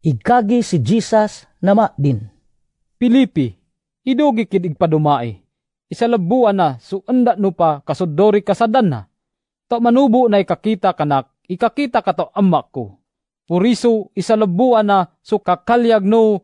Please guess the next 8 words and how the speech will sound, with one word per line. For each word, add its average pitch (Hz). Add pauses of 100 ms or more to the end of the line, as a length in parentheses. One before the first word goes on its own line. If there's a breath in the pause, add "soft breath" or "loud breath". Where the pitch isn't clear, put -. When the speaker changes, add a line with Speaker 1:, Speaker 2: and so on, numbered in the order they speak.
(140)
Speaker 2:
napakita 233 (240)
ko 226
ak 196
niyo 180
to 185
emakku. 190 (680)
Iring 277
na 220